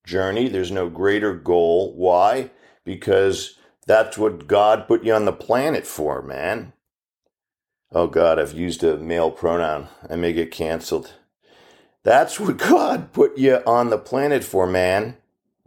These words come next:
And if you're female, uh, you know, what am I supposed to say? That's what God put you on the planet for, woman? I,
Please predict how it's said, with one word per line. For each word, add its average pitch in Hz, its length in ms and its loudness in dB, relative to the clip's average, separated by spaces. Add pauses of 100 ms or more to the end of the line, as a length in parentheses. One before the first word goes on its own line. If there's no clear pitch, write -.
And 92 120 -2
if 90 160 -6
you're 90 80 -2
female, 101 680 2
uh, 85 240 2
you 87 160 -2
know, 80 160 0
what 92 180 0
am 113 60 0
I 110 60 4
supposed 104 260 0
to - 60 -6
say? 85 240 0
That's 73 200 -8
what 98 140 -6
God 98 240 0
put 101 100 -2
you 95 60 -2
on 90 80 -2
the 76 60 -8
planet 95 340 -6
for, 92 180 -4
woman? 85 400 -4
I, 80 220 -6